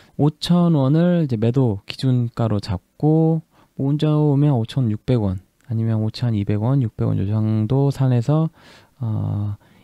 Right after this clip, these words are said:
일 차 혹은 전략 매도를 예상을 하고 있습니다. 그나마 다행인 거는, 어, 그래핀 작업이 잘 되고 있다고 하거든요. 그래서 뉴스 호재가 정말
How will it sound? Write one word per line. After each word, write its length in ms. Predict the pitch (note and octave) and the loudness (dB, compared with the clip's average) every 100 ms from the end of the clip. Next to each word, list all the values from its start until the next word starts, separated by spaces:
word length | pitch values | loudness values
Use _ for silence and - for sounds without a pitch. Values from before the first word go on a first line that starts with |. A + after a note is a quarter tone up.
| - | -2
일 200 | C3+ D#3 - | 2 0 0
차 200 | - C#3+ | 0 2
혹은 360 | D#3+ D3+ D#3+ | 2 2 0
전략 340 | D3 A#2 A#2+ A2+ | 0 0 0 -2
매도를 840 | G2+ G2+ F#2+ G2 A#2+ A#2+ A#2+ A#2 A2 | -4 -6 -8 -6 -4 -4 -4 -6 -6
예상을 420 | G#2 G#2 B2+ B2 | -6 -4 -4 -2
하고 160 | C#3+ C3 | -4 -6
있습니다. 440 | - A2 G#2 G#2 - - - - _ | -10 -12 -12 -12 -14 -20 -20 -20 _
그나마 320 | D3 D#3+ E3 | -2 0 0
다행인 440 | D#3 C#3+ D#3 D3+ D3 | 2 2 2 2 2
거는, 460 | C#3+ D3 C#3+ C#3+ - _ _ _ | 2 2 2 0 -6 _ _ _
어, 240 | A2+ A2+ A2 | -8 -4 -4
그래핀 340 | - D3 D3+ C#3 | -2 -2 0 0
작업이 720 | A#2+ A2+ G#2+ G#2 D3 D#3+ D#3 | 0 0 0 0 0 0 0
잘 240 | - A#2 A#2+ | -4 -2 0
되고 260 | C3 B2+ | 0 -2
있다고 420 | A#2 A2+ G2+ F#2+ G2 _ _ - - - - | -2 -2 -2 -4 -6 _ _ -20 -20 -20 -18
하거든요. 580 | - D#3+ D#3 G2+ A2 G2 - | -8 -2 -2 0 0 -2 -8
그래서 180 | G#2+ G#2 | -8 -4
뉴스 600 | C3+ D#3 - E3 D#3+ D#3+ | -2 -4 -6 -2 0 2
호재가 580 | E3+ F3 E3+ E3 E3+ | 0 0 0 2 0
정말 360 | D#3+ A#2 B2+ C3+ | 0 -2 -2 -2